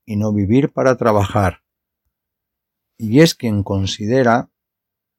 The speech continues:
que la patria es la clase obrera y quien piensa que la solidaridad, la igualdad, la fraternidad y la justicia social son los cimientos de un futuro socialista.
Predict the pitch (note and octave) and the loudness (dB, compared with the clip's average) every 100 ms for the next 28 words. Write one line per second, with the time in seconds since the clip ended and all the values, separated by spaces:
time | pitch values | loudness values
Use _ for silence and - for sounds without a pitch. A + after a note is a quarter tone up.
0 | _ _ _ _ _ _ _ _ _ _ | _ _ _ _ _ _ _ _ _ _
1 | - G#2 G#2 - C#3+ D#3 D#3+ D#3+ - - | -4 0 2 4 4 2 0 -2 -4 -4
2 | C3 C3 B2+ C3 C#3+ - C#3+ C3+ C3 A#2+ | 0 0 0 2 0 0 -2 0 0 0
3 | G2 - _ _ _ _ _ _ _ A#2+ | -2 -6 _ _ _ _ _ _ _ -10
4 | G2+ G#2 G#2 A#2+ C#3 D#3 F3 E3+ - _ | -6 -2 -2 0 0 0 0 -2 -4 _
5 | - A2 G#2 - G#2+ G2+ F#2+ G2 F#2+ A2 | -6 -2 0 0 -2 0 0 0 0 0
6 | G2+ - - G#2 G2+ G2 G2 G#2 G2+ G2+ | -2 -8 -4 -2 2 2 4 2 2 -2
7 | G2 F#2+ - G2+ F#2 G2 A#2+ A#2 - G#2+ | -2 -4 -4 -4 -2 0 0 -2 -6 -2
8 | G2+ G2 G2+ - B2+ C#3 C3 G#2 F2 A#2 | -2 -2 -6 -6 -4 0 -2 -4 -2 2
9 | D3+ - _ _ _ _ - - C#3+ C#3 | 2 0 _ _ _ _ -16 -2 0 0
10 | G#2 G#2+ G2+ B2 C#3+ E3 A2+ G#2 - G2+ | -2 -2 0 0 0 0 0 -2 -4 -8
11 | G2+ B2 B2 C3 - A#2+ G2+ D#2 - - | -4 -2 -2 -4 -8 -10 -10 -10 -16 -20